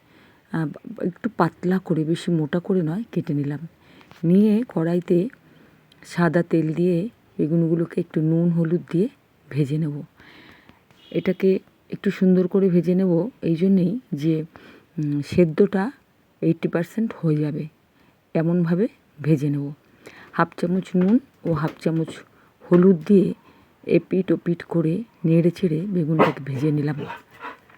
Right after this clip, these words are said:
যে সকল বন্ধুরা আমাকে এই পর্যন্ত নিয়ে এসেছেন তাদের অনেক অনেক কৃতজ্ঞতা। আর যেসব বন্ধুরা আমার, আহ, নতুন দেখছেন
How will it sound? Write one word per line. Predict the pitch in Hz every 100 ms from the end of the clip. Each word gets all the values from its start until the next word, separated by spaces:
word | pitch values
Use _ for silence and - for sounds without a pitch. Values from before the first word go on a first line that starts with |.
| - - - _ - - - - _
যে | 160
সকল | 180 220 220
বন্ধুরা | 202 220 208 208 220 - -
আমাকে | 185 180 -
এই | 185
পর্যন্ত | 175 175 - 185 190
নিয়ে | 190 196
এসেছেন | 196 - - 226 247
তাদের | - 170 160 165 -
অনেক | 165 180 190 -
অনেক | - 175 190 -
কৃতজ্ঞতা। | 160 180 160 170 196 226 302 - -
আর | 156
যেসব | 160 160 175
বন্ধুরা | 151 175 175 180 190 - - - - - -
আমার, | 170 170 160 165
আহ, | - 165 160
নতুন | 160 185 190 196 180 262 _ - - -
দেখছেন | 151 156 - - 196